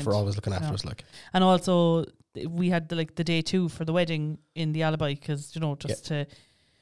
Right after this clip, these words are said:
Speaker 1: meet up with everyone on the next day. And, like, even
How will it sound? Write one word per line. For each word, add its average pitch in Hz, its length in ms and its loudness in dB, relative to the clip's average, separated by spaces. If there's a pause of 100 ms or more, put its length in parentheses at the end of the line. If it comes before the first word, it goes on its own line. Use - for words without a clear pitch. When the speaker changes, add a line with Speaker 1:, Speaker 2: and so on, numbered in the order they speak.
(1040)
Speaker 1:
meet 220 160 4
up 214 100 6
with 220 100 4
everyone 202 260 2
on 196 120 2
the 196 60 2
next 196 260 -2
day. 202 240 0
And, 175 160 2
like, 160 340 0
even 170 500 -2